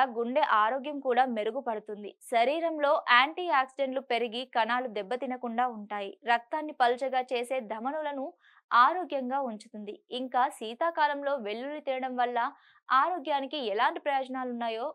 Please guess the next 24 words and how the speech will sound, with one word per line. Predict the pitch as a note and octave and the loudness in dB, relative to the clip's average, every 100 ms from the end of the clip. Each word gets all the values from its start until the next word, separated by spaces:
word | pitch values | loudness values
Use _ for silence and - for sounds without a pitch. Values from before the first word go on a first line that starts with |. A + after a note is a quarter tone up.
| _ | _
ఇప్పుడు | C4 A#3+ A3+ | -8 -6 0
తెలుసుకుందాం. | G#3+ G3+ - G#3 G3+ - _ _ | 0 0 -8 -10 -10 -12 _ _
వెల్లుల్లిలో | A#3 B3+ D#4+ G4 F#4+ D#4+ D#4 | 2 2 4 0 2 4 4
వేడి | C4 A#3 B3+ | 4 2 0
పుట్టించే | B3 C4 C4+ B3 C4+ | 0 -4 -4 -6 -4
లక్షణాలు | A3+ G3+ - C#4 C4 A#3 | -2 -2 -4 -6 -6 -6
ఎక్కువగా | G3 - A3+ A#3+ | -8 -6 -2 -2
ఉంటాయి. | A3 G#3 G#3 G3 - | -2 -4 -4 -4 -6
ఇవి | A#3+ A#3+ | -8 -2
తినడం | A#3+ B3 C#4 C#4+ | 0 0 -2 0
వల్ల | C4+ B3+ C4+ | 2 2 0
శరీరంలో | B3+ A#3+ C#4 D4+ C#4+ C#4+ | -2 -2 -4 -4 -2 -2
ఉష్ణోగ్రతను | A#3+ - C#4+ C4+ B3+ B3 | -4 -8 -6 -6 -6 -4
పెంచి | A#3+ A#3 A#3+ B3+ B3 | -4 -6 -8 -10 -8
చలిని | A#3+ G#3 A3 | -8 -8 -6
తగ్గిస్తుంది. | G#3+ G3 G#3 A3 G#3+ G3+ G3+ _ _ _ _ _ | -8 -8 -10 -10 -12 -12 -14 _ _ _ _ _
బ్లడ్ | A3+ C#4+ F4 | 0 0 2
సర్క్యులేషన్ | G4 F#4 E4 D4 D4 C#4+ | -2 0 2 0 0 -6
కూడా | B3+ B3 | -4 -2
పెంచుతుంది. | A#3+ G#3 - G#3 F#3+ _ | -4 -10 -12 -18 -18 _
కాళ్ళకు, | G#3+ A3+ C4+ C#4 C4+ | 2 2 2 -4 -8
చేతులకు | C4+ C4 A#3+ C#4 C4+ C4 C#4 | -6 -2 0 0 -6 -6 -6
వెచ్చదనాన్ని | G#3 G3+ C#4+ C#4 C4 B3+ B3 | -8 -6 -4 -4 -4 -4 -6
ఇస్తుంది. | G#3+ G#3+ G3+ G3 | -10 -12 -16 -16